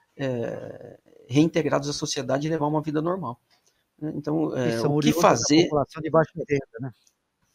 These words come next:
Speaker 1: Na grande maioria dos casos, né? Na grande maioria dos casos. Então, é exatamente, o que exatamente fazer e como, né,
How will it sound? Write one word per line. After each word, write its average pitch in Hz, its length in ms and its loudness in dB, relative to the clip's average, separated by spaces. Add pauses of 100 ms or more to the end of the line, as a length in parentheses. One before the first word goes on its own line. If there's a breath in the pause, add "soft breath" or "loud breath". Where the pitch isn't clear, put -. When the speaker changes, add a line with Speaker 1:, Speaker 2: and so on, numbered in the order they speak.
(140)
Speaker 1:
Na 143 140 4
grande 147 440 2
maioria 185 340 0
dos - 160 -10
casos, 120 360 -10
né? 170 140 -10 (500)
Na 135 100 -6
grande 135 540 -4
maioria 139 380 -2
dos - 160 -10
casos. - 300 -6
Então, 143 260 0
é 143 220 0
exatamente, 147 420 -2
o 147 140 -2 (120)
que 240 340 2
exatamente 131 560 -4
fazer 117 440 -2 (420 soft breath)
e - 220 -10
como, 202 520 4 (520)
né, 160 300 0